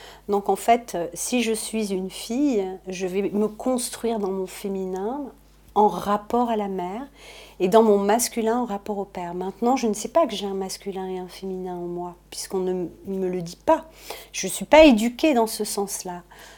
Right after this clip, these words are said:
Donc comment <clears throat> je vais percevoir tout cela, effectivement, pour ouvrir encore une fois mes potentialités ? Donc dans la recherche personnelle, lorsque je pars sur un travail, euh, sur soi,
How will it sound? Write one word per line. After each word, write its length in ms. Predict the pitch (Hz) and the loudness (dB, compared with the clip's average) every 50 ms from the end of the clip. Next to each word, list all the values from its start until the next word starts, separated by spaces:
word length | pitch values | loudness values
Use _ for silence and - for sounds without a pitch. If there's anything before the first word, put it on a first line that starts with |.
| - - - | -18 -6 0
Donc 260 | 190 214 220 214 214 | 2 4 4 4 2
comment 480 | - 285 262 269 285 302 302 302 - - - | 2 2 4 8 8 8 8 6 2 2 4
<clears throat> 40 | |
je 520 | 254 269 254 262 254 254 247 240 240 - 247 | 6 8 10 10 10 8 8 6 4 4 4
vais 140 | 208 247 240 | 6 4 4
percevoir 1000 | 247 - 302 302 - - - 285 262 233 240 247 233 240 269 294 294 - - | 8 8 8 8 8 2 0 0 0 2 4 4 6 6 4 4 0 -4 -8
tout 160 | - - 233 | -6 -4 -4
cela, 720 | 240 - - - 233 220 208 226 254 285 294 285 240 196 - - | -4 -4 -6 -4 0 2 4 4 4 4 2 -2 -4 -8 -8 -6
effectivement, 640 | 208 208 - 220 220 - - 208 202 226 240 262 277 | -4 -2 -2 -4 -4 -4 -4 -2 0 4 4 4 4
pour 240 | 269 - 220 214 220 | 4 0 0 2 2
ouvrir 480 | 226 226 202 202 202 - 254 277 269 226 | 2 2 0 0 0 0 0 0 2 0
encore 360 | 214 214 - - 254 262 269 | -2 -2 -2 0 0 2 2
une 120 | 247 233 | 2 0
fois 340 | 226 - - - 220 220 226 226 - - - | -2 -2 -2 0 0 0 0 -2 -6 -10 -4
mes 160 | 202 214 220 220 | -2 0 0 0
potentialités ? 1000 | 220 - 233 233 - 208 202 - - - 208 196 208 208 208 - - 202 202 - _ _ - - - - - - - - - - - - - - | -2 -6 -10 -10 -10 -12 -12 -12 -12 -12 -10 -10 -10 -12 -12 -10 -12 -12 -12 -12 _ _ -20 -20 -20 -18 -18 -18 -18 -20 -20 -20 -20 -20 -12 -4
Donc 220 | - 220 226 220 202 | 0 2 4 4 8
dans 140 | 240 247 262 | 10 10 10
la 160 | 277 269 262 | 12 10 10
recherche 600 | 247 247 247 240 - - 262 262 269 262 - - | 8 6 2 2 2 2 4 4 2 2 -2 -4
personnelle, 640 | - 220 214 - - 240 233 254 285 302 311 294 247 | -4 -4 -4 -4 -4 -2 0 2 4 6 6 6 4
lorsque 380 | 208 208 214 - - - 202 | 2 0 -2 -4 -6 -6 -6
je 220 | 196 185 180 202 196 | -6 -6 -6 -8 -8
pars 380 | - - 247 240 262 254 254 | 0 4 6 6 6 6 2
sur 200 | - - 220 208 | -2 -8 -6 -4
un 80 | 202 202 | -4 -4
travail, 560 | 202 - - 202 202 202 196 196 196 190 190 | -4 -6 -8 -8 -8 -6 -8 -6 -6 -6 -8
euh, 240 | 185 185 185 185 185 | -8 -10 -10 -12 -12
sur 300 | 190 - - - 196 - | -12 -10 -10 -10 -10 -10
soi, 400 | - - - 247 262 294 349 349 | -10 -4 0 2 2 2 2 0